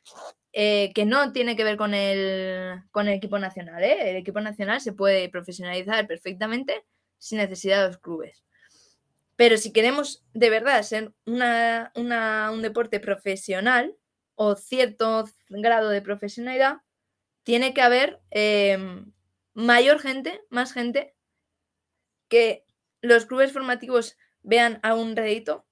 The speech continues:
que haya más gente entrenando, que haya más calidad en la formación, que haya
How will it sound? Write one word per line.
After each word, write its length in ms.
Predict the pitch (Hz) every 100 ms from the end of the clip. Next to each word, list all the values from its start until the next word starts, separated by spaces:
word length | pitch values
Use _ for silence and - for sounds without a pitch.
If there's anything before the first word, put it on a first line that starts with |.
| _ _ _ _ _ _ _ _ _
que 160 | 233 226
haya 220 | 233 240
más 260 | 233 262
gente 260 | - 269 226
entrenando, 540 | 220 220 214 214 226
que 100 | 247
haya 160 | 247 247
más 220 | 240 247
calidad 380 | 247 240 226 208
en 60 | 208
la 80 | 208
formación, 720 | 214 208 202 202 214 277 _ _ _ _ _
que 140 | 247
haya 360 | 226 226 233